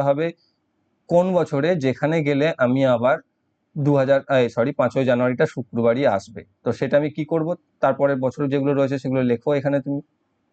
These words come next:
সরি, উনিশ বা দু হাজার উনিশ, কুড়ি, একুশ, বাইশ, তেইশ, চব্বিশ,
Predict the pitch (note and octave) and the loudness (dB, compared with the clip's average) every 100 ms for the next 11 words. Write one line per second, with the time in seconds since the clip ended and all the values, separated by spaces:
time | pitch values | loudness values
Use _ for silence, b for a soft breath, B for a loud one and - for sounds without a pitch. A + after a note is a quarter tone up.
0 | _ _ _ _ _ _ - B2+ A#2+ A#2 | _ _ _ _ _ _ -8 -2 -2 -2
1 | - B2 A#2+ D3 - B2+ A2+ G#2+ A2+ A#2 | -6 0 0 0 -4 0 0 0 -2 0
2 | B2+ B2+ B2 B2+ - _ _ _ _ _ | 0 -2 -2 -4 -10 _ _ _ _ _
3 | _ - B2+ C3 D#3 - _ _ - A#2+ | _ -2 0 2 -2 -8 _ _ -6 -6
4 | A2 C3+ C#3 C#3 - _ - A#2 A2 A2 | -4 -4 -4 -4 -14 _ -12 -2 0 0
5 | A#2 B2+ - _ _ _ - A#2 A2+ B2 | 0 -6 -10 _ _ _ -6 -2 0 -2
6 | B2+ - _ _ _ _ _ _ _ - | -4 -16 _ _ _ _ _ _ _ -6
7 | A#2+ A2 A#2+ B2+ | -4 -4 -4 -4